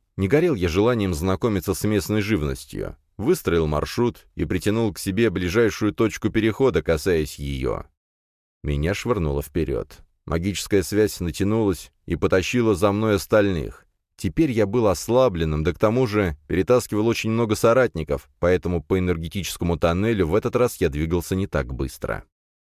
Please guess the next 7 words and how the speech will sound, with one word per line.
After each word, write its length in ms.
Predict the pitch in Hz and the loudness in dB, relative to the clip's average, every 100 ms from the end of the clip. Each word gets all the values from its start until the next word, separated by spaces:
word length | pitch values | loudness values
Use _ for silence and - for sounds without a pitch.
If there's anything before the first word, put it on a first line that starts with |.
| _ _ - | _ _ -2
Прочувствовал 720 | 92 107 180 156 139 131 107 | 0 2 0 0 2 2 2
всю 260 | - 156 | 0 0
прелесть 440 | 120 123 139 113 - | 0 0 0 -2 -2
перехода 440 | - 101 131 98 | -2 2 2 2
в 40 | |
сумеречную 540 | - 107 90 - 98 92 | 0 -2 -2 -2 0 0
зону. 480 | 76 76 60 50 | 0 -2 -4 -10